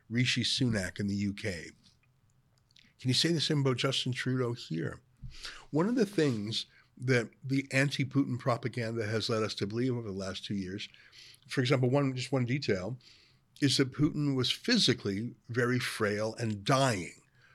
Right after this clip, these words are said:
We saw different theories of he was, had this disease or that disease. Could be. I mean,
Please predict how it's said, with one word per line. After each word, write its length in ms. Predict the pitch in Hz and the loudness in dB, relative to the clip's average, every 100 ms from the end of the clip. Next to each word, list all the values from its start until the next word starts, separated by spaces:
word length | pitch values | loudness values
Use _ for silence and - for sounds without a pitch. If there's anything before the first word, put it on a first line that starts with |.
| _ 127 | _ 0
We 80 | |
saw 240 | 113 127 117 | 2 4 2
different 320 | 117 - 104 | 0 -4 -4
theories 460 | - 135 113 104 107 | 2 2 4 2 0
of 160 | 92 - - _ - - - - | -4 -8 -16 _ -20 -20 -20 -12
he 140 | - | -4
was, 240 | 110 101 - | -2 -2 -2
had 200 | 120 101 | 0 2
this 180 | 139 | 2
disease 440 | - 113 117 113 104 | 2 0 2 0 0
or 80 | 101 | 2
that 240 | 131 - | 2 2
disease. 440 | 101 - 85 - - - - _ _ _ _ _ _ - | -2 -4 -6 -10 -14 -18 -20 _ _ _ _ _ _ -4
Could 200 | - 220 | 2 4
be. 300 | 147 185 - - | 6 6 4 2
I 60 | |
mean, 400 | 120 127 113 107 | 6 6 4 -2